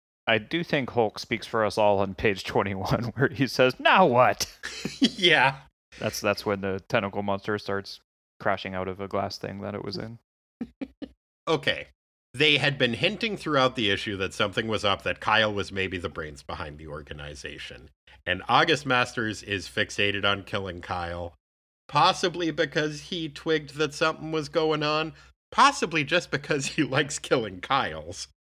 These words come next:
Speaker 2: Part of me did kind of wonder if, after he killed President Kyle, the Defenders were like, "How did you know something was going on with him?" And August Masters was just like, "Oh, something was going on with him?"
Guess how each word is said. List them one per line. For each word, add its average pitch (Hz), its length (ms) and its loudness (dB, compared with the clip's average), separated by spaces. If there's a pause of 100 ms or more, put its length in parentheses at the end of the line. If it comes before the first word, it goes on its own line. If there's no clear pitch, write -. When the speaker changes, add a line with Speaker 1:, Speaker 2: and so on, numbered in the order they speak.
Speaker 2:
Part 214 220 2
of 185 100 -2
me 143 140 0
did 127 260 0
kind 110 260 0
of 101 140 -6
wonder 98 500 -4
if, 92 360 -6 (360)
after 127 260 2
he 113 140 0
killed 104 300 -4
President 95 480 -2
Kyle, 98 500 -2
the 98 100 -6
Defenders 95 500 -6
were 98 80 -6
like, 95 240 -6 (240)
"How 208 180 -2
did 147 200 -4
you 117 100 -4
know 180 160 0
something 170 400 0
was 151 160 -4
going 175 280 0
on 214 180 -2
with 113 180 -2
him?" 92 160 -4
And 87 300 -8
August 95 340 -6
Masters 98 380 -6
was 90 100 -14
just - 240 -12
like, 85 140 -6 (320)
"Oh, 220 100 0
something 147 340 -4
was 123 120 -4
going 147 200 0
on 110 160 -2
with 277 200 -6
him?" 330 120 0